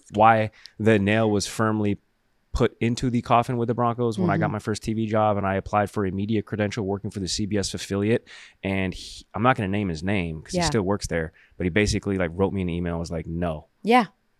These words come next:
Speaker 1: What? You can't turn me down from a credential. I work at C B S. I work an hour north of Denver.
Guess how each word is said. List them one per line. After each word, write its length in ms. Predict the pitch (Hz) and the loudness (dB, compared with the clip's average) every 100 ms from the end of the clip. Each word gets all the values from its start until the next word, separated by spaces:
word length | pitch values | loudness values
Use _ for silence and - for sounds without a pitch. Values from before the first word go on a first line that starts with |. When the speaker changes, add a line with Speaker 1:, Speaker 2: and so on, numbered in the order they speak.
| - | -2
Speaker 1:
What? 260 | 220 311 - | 2 2 -2
You 100 | 170 | -8
can't 240 | - 320 - _ _ _ - | 4 4 4 _ _ _ 2
turn 360 | - 196 233 | 4 4 6
me 100 | 202 | 6
down 440 | 160 151 208 202 - _ _ _ _ - | 6 6 6 4 0 _ _ _ _ -2
from 200 | 180 170 | 2 2
a 120 | - _ - | 0 _ -4
credential. 440 | 156 180 220 190 | 4 4 4 6
I 80 | 151 | 6
work 320 | 170 165 262 | 6 6 4
at 100 | 226 | 2
C 280 | - - 233 | 2 2 2
B 180 | 214 226 | 4 6
S. 200 | 262 - | 6 6
I 80 | 147 | 4
work 220 | 185 220 | 4 2
an 140 | 160 143 - | 0 2 6
hour 300 | 180 233 208 | 8 8 6
north 260 | 202 196 | 6 4
of 120 | 165 | 4
Denver. 420 | 139 247 190 90 | 6 6 6 0